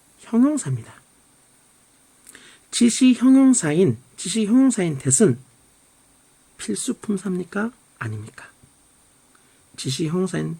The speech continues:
that은 필수 품사입니까? 아닙니까? 한번 문제 가볼까요? 일 번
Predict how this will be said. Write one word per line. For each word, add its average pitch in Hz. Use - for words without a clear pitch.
that은 -
필수 -
품사입니까? 180
아닙니까? 110
한번 180
문제 143
가볼까요? 135
일 240
번 131